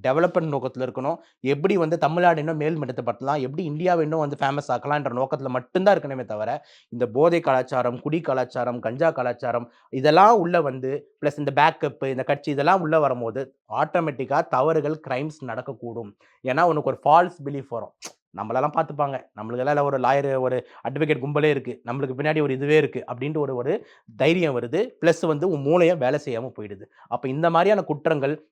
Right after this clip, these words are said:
அதிகரிச்சுக்கிட்டே இருக்கும். இப்ப இந்த பெண்ணுக்கு நடந்தது, நாளைக்கு வந்து ஒரு அம்மா போகும்போது செயின் இருப்பான், அந்த அம்மா அங்க இறந்துரும். புரியுதா? அது நியூஸ் ஆக மாதிரியான்னு கூட தெரியாது, ஆனா இந்த மாதிரி விஷயங்கள் நடந்துட்டு தான் இருக்கு.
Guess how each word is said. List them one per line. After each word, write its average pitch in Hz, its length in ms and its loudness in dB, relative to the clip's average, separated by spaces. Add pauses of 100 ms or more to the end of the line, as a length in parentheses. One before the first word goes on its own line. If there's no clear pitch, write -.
(200)
அதிகரிச்சுக்கிட்டே 147 640 -2
இருக்கும். 113 220 -10 (240)
இப்ப 131 140 -4
இந்த 135 120 -4 (160)
பெண்ணுக்கு 180 340 2
நடந்தது, 110 280 -6 (160)
நாளைக்கு 156 320 4
வந்து 180 160 -8
ஒரு 143 80 0
அம்மா 170 220 -4
போகும்போது 156 380 -6
செயின் 180 260 0
இருப்பான், - 320 -14
அந்த 127 220 -4
அம்மா 180 180 0
அங்க 143 180 -4
இறந்துரும். 165 400 -2
புரியுதா? 156 260 -2 (280)
அது 131 180 -4
நியூஸ் 214 240 2
ஆக 190 140 4
மாதிரியான்னு 165 320 0
கூட 180 160 -4
தெரியாது, 147 280 -4 (120)
ஆனா 127 160 -4
இந்த 147 100 -6
மாதிரி 147 160 -6
விஷயங்கள் 143 340 -10
நடந்துட்டு 131 360 -8
தான் 113 100 -6
இருக்கு. - 240 -20